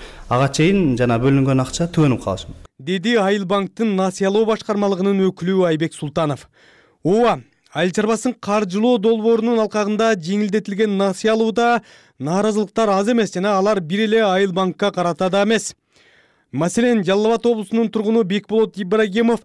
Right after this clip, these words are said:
Speaker 2: ушул долбоордун линиясында каражат берип жаткан Оптима банк мекемесине доомат тартууда. Ал аймакта жер темиткич өндүрүү боюнча долбоорду иштеп чыкканын, аталган банк менен дээрлик келишим бүтүп, бирок соңунда бербей коюшканын айтууда.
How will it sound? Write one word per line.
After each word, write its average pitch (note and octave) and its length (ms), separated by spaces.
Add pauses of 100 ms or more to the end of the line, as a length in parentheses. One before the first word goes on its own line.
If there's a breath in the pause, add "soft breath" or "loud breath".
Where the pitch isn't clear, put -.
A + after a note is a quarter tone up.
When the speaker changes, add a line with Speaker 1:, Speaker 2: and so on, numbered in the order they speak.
(420 soft breath)
Speaker 2:
ушул G3+ 320
долбоордун A3 600
линиясында G#3+ 760
каражат G#3 380
берип A3+ 260
жаткан G#3+ 400
Оптима G3+ 440
банк G#3 340
мекемесине G3 520
доомат F3 440
тартууда. D3 440 (520 loud breath)
Ал G#3+ 180
аймакта G#3+ 580
жер F3+ 320
темиткич G#3 600
өндүрүү G#3 340
боюнча G3+ 460
долбоорду F#3+ 640
иштеп G#3 340
чыкканын, A3 540 (400 soft breath)
аталган G3+ 520
банк G3 280
менен G#3 340
дээрлик G3 400
келишим G3 400
бүтүп, G3 320
бирок G3 240
соңунда G3 560
бербей F#3+ 420
коюшканын E3+ 540
айтууда. C#3 400